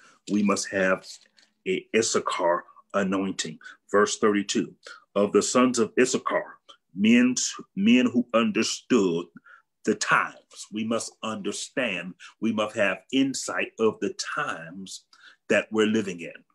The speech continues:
We must have the insight. If we're gonna take advantage of these moments,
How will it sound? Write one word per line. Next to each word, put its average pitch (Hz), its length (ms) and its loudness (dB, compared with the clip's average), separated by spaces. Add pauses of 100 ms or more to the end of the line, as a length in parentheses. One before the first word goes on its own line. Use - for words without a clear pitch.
(100)
We 107 100 -2
must 104 260 0
have 101 200 2
the - 140 -8 (140)
insight. 117 640 0 (840)
If 85 180 -8
we're 107 80 2
gonna 107 180 4
take 123 180 0
advantage 107 680 2
of 95 200 -2
these 104 260 0
moments, 104 560 0